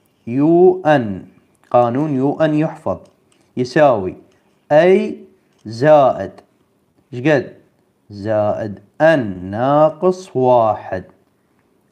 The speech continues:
دي"، يعني في دي. جيد. هسه بداية أريد من عندك تركز وياي. بداية أريد من عندك تركز وياي. ال A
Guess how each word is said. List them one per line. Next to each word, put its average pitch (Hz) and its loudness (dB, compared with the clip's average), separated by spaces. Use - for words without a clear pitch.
دي"، 113 -6
يعني 90 -14
في 110 -8
دي. 87 -12
جيد. 113 -12
هسه 247 -4
بداية 143 -6
أريد 151 0
من 165 0
عندك 175 -6
تركز 151 -6
وياي. 92 -6
بداية 190 -2
أريد 143 -4
من 147 -4
عندك 175 -6
تركز 135 -8
وياي. 87 -8
ال 139 0
A 226 2